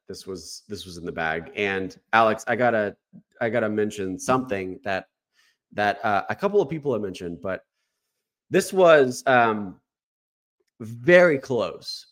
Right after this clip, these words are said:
very, very close to the largest win in Thunder franchise history, if not for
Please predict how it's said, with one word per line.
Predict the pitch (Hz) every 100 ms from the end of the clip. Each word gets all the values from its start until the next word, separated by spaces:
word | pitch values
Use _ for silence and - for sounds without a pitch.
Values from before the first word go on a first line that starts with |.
| _
very, | 95 92 92 143 147 139
very | 117 113 110
close | 101 101 90 87
to | - 98
the | 90 101 80 80
largest | 95 113 110 101 92
win | 95 95 90
in | 87 87
Thunder | 82 85 85
franchise | 80 87 80 85 78
history, | 82 80 - 73 -
if | 156 156 127
not | 139 127 110 -
for | 117 107 101 95 95